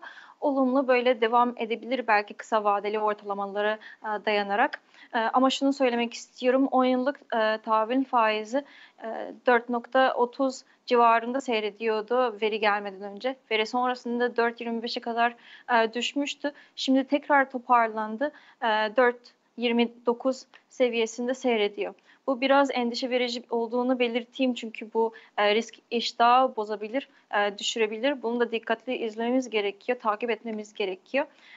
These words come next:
E, haftaya, e, Fed tutanaklar, e, Jerome Powell'ın konuşması, e, hem de tarım dışı istihdam verisi de açıklanacak. Bunlar, e, bu faiz indirim beklentileri,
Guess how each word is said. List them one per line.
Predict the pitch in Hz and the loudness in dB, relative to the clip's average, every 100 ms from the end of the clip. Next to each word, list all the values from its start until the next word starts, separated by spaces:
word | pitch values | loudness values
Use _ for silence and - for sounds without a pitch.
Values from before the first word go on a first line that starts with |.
| - | 0
E, | 262 | 4
haftaya, | 247 247 277 277 - 247 269 311 - _ - | 4 4 4 2 2 2 2 0 -4 _ -6
e, | 190 | -4
Fed | 208 247 233 | 0 0 0
tutanaklar, | - 226 226 - 226 226 226 _ _ - | -4 -6 -6 -2 2 2 0 _ _ -6
e, | 196 190 190 190 196 _ - | -2 -2 -4 -10 -20 _ -12
Jerome | 214 214 226 226 | 0 4 4 4
Powell'ın | 226 214 226 247 | 2 2 2 -2
konuşması, | 240 202 202 - 202 - 208 208 _ - - | -4 -10 -10 -10 -10 -6 -4 -4 _ -20 -6
e, | 190 | -4
hem | 208 214 208 | -2 -2 2
de | 254 277 - _ | 2 2 -6 _
tarım | - 240 226 | 0 2 0
dışı | - 254 | -4 -8
istihdam | 233 - - - 254 254 | -8 -10 -12 0 2 2
verisi | 240 240 - | 0 -2 -2
de | 285 | -2
açıklanacak. | 240 - - 220 226 262 - | -2 -8 -8 -4 -4 -4 -2
Bunlar, | 240 233 254 262 _ _ - | 0 4 2 2 _ _ -8
e, | - - | -8 -4
bu | 214 208 208 _ _ | 0 0 -2 _ _
faiz | - 208 208 220 | 0 4 4 0
indirim | - 220 220 214 | -4 -4 -2 -2
beklentileri, | 208 208 226 208 208 208 208 202 | -4 -4 -6 -6 -6 -8 -4 -4